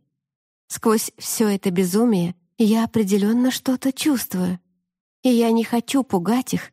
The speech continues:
признаваясь, насколько сильно. Прежде чем я успеваю придумать, что сказать, дверь распахивается, ударяясь в стену.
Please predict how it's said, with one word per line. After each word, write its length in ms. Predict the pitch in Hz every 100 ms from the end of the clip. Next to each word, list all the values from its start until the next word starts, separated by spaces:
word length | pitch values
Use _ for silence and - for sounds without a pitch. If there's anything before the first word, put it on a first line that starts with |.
| _ -
признаваясь, 840 | 226 196 190 180 190 233 196 -
насколько 540 | 185 - 196 190 220
сильно. 460 | 214 - 214 180 170 _ _ _ _ _ _ _ _ _ _ _
Прежде 380 | 202 214 185 196
чем 240 | - 202
я 140 | 190 190
успеваю 500 | - 202 190 190 175
придумать, 440 | 190 170 214 190
что 220 | - 190
сказать, 540 | 185 208 180 220 - - _ _ _
дверь 300 | 220 240 208
распахивается, 880 | 202 - - 240 - 196 185 180 202
ударяясь 500 | 196 208 208 208 220
в 140 | -
стену. 540 | - - 262 190 175